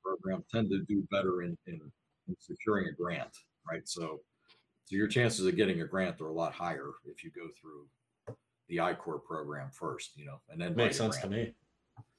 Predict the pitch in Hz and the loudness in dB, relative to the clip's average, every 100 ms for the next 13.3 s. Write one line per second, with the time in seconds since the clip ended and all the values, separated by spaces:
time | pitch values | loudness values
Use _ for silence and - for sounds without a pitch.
0 | _ _ _ - 76 73 73 - 90 92 | _ _ _ -6 -2 -2 -4 -2 4 10
1 | 107 101 95 92 - 98 - 85 - - | 10 10 6 4 4 4 4 -2 0 -2
2 | - 76 78 85 71 69 - _ 76 78 | -2 -4 -4 -4 -4 -10 -14 _ -12 -12
3 | 73 76 - 80 - 71 67 - 80 73 | -8 -8 -6 -8 -8 -12 -10 -10 -8 -10
4 | 55 76 76 - 90 82 175 156 135 76 | -8 -10 -8 -6 -2 0 2 0 0 -2
5 | - 69 69 67 - _ - 139 - 67 | -4 -8 -16 -18 -20 _ -16 -16 -14 -14
6 | - - - 80 73 _ 78 73 - - | -8 -6 -2 -2 -2 _ -6 -6 -8 -18
7 | _ - 143 135 _ _ - - _ _ | _ -10 -10 -10 _ _ -20 -20 _ _
8 | _ - - - 71 - - - - 78 | _ -6 -6 0 -2 -2 -14 -20 -10 -6
9 | 76 - - _ _ _ _ - _ - | -4 -6 -8 _ _ _ _ -20 _ -20
10 | - _ _ - - 175 165 180 - 78 | -20 _ _ -14 -6 -4 -2 0 0 0
11 | 76 147 147 - - 92 80 120 127 104 | -2 -2 -4 -8 -6 -6 -2 2 4 4
12 | 87 92 98 87 95 85 85 73 73 71 | 4 2 2 2 0 -2 -2 -6 -8 -8
13 | 67 73 64 | -8 -8 -10